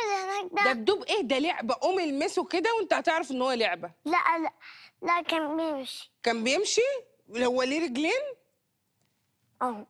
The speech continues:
Speaker 2: طب قوم اضربه عشان تتأكد إن هو مش حقيقي.
Speaker 1: لا، لا، روح انت.
Speaker 2: لأنه إيه؟
Speaker 1: روح انت.
Speaker 2: لا، أنا ما أقدرش أنوح. أنا ممكن أخاف.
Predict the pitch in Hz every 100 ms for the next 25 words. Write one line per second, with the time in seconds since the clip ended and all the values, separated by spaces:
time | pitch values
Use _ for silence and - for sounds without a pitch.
0 | _ - 262 320 392 226 269 233 196 208
1 | 247 220 - 285 320 233 220 240 240 -
2 | 202 165 - _ - 294 285 311 330 190
3 | 320 339 330 294 240 - - _ _ -
4 | 226 254 302 269 415 554 - - _ _
5 | _ _ _ _ _ _ - - _ 370
6 | - 359 302 247 - - - 285 285 262
7 | 247 226 285 302 277 262 311 294 - _
8 | _ _ - _ - _ _ - 196 202
9 | 226 - 220 208 208 202 - 190 - 269
10 | 262